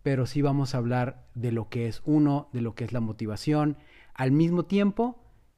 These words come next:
que comparamos proyectos reales de cine en móvil con ideas y sueños de cada quien. Pero vámonos al puro, puro principio.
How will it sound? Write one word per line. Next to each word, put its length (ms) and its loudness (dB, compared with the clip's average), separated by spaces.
que 160 -2
comparamos 720 0
proyectos 560 0
reales 800 0
de 160 -6
cine 520 0
en 100 2
móvil 500 0
con 400 2
ideas 640 0
y 100 -2
sueños 400 -2
de 100 -8
cada 260 -6
quien. 240 -16
Pero 180 4
vámonos 420 6
al 220 -2
puro, 300 2
puro 220 2
principio. 640 -4